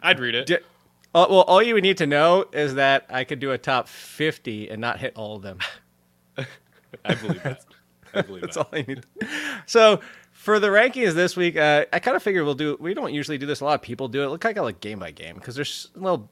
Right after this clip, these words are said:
Speaker 2: bits here and there, and I don't wanna keep jumping around from running back to wide receiver 'cause some of these teams, like, correlate. You know, there's some inform-, information for
Speaker 1: Right.
Speaker 2: both. Interestingly enough,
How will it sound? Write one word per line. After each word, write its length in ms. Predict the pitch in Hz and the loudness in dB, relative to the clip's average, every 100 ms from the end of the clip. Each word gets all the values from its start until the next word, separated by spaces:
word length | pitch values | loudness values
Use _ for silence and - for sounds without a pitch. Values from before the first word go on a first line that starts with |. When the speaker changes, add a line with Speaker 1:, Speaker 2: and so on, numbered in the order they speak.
| - | -4
Speaker 2:
bits 220 | 139 139 | -4 -4
here 220 | - 143 | -4 -2
and 120 | 131 120 | -2 -2
there, 240 | 131 127 | 0 0
and 100 | 120 | 0
I 40 | |
don't 140 | 143 147 | 0 0
wanna 140 | 139 | -2
keep 300 | 127 135 117 | -4 -8 -8
jumping 300 | 107 139 120 | -4 -4 -4
around 220 | 120 123 | -4 -4
from 120 | 110 113 | -6 -6
running 180 | 123 | -6
back 160 | 117 117 | -4 -6
to 60 | 120 | -4
wide 100 | 117 | -6
receiver 280 | 113 131 120 | -6 -8 -10
'cause 100 | 113 | -8
some 120 | 175 | -6
of 20 | |
these 120 | 151 | -6
teams, 560 | - 156 131 120 - - _ _ _ 151 143 | -6 -6 -6 -6 -10 -16 _ _ _ -10 -4
like, 180 | 127 - _ _ _ _ | -4 -6 _ _ _ _
correlate. 420 | - 147 110 95 - _ - | -4 -2 -2 -6 -14 _ -12
You 140 | 127 | -8
know, 80 | 107 | -6
there's 160 | 110 113 | -6 -6
some 180 | 127 113 | -6 -6
inform-, 400 | 127 120 120 113 | -10 -10 -12 -10
information 480 | 139 127 123 113 | -8 -6 -6 -6
for 40 | 90 | -8
Speaker 1:
Right. 80 | 87 | -4
Speaker 2:
both. 200 | 135 - - - - - _ _ _ | -4 -4 -12 -20 -20 -20 _ _ _
Interestingly 520 | 240 233 202 220 175 | 2 2 0 2 2
enough, 480 | 147 160 165 120 - | 4 6 6 4 -4